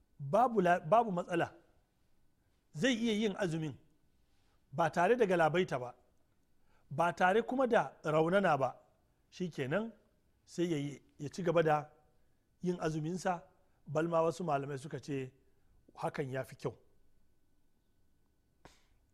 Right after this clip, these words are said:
Na uku, shi ne mace mai, a zo nan, ko kuma mu ce, mu ce tsoho, wanda ya tsufa tukuf,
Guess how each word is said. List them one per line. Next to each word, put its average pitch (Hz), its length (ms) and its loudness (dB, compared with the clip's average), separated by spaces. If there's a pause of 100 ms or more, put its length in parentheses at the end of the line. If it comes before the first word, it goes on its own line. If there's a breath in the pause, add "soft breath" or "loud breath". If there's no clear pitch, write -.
(1200)
Na 214 140 2
uku, 233 300 -4 (1080)
shi 254 260 0
ne 233 320 4 (1160)
mace 175 460 -2
mai, 196 180 -2 (400)
a 151 140 2
zo 185 120 -2
nan, 185 220 -4
ko 202 200 4
kuma 220 220 2
mu 180 100 -4
ce, 180 160 0
mu 160 160 -4
ce 190 180 0
tsoho, 151 400 -2 (1200)
wanda 214 260 2
ya 202 160 4
tsufa 208 260 -2
tukuf, 262 320 0